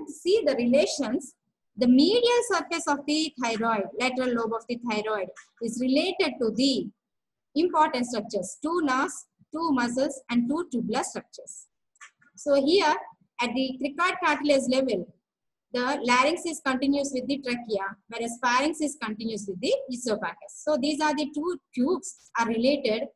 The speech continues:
on the medial surface of the lateral lobe. And what are the two nerves are related? The external laryngeal nerve and recurrent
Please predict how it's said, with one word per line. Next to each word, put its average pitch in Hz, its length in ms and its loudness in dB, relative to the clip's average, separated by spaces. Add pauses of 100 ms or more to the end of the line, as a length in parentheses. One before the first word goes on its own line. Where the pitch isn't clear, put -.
(240)
on 214 120 -2
the 240 80 0
medial 302 400 4
surface 214 400 -6
of 196 160 -8
the 392 140 0
lateral 196 380 -4
lobe. - 140 -14 (420)
And 285 120 0
what 320 160 0
are 302 80 0
the 320 180 -2
two 403 240 4
nerves 285 400 2
are 392 120 2
related? 214 480 0 (320)
The 214 160 -2
external 330 500 -4
laryngeal 320 560 0
nerve 349 220 -2 (140)
and 277 300 -4
recurrent 220 460 -4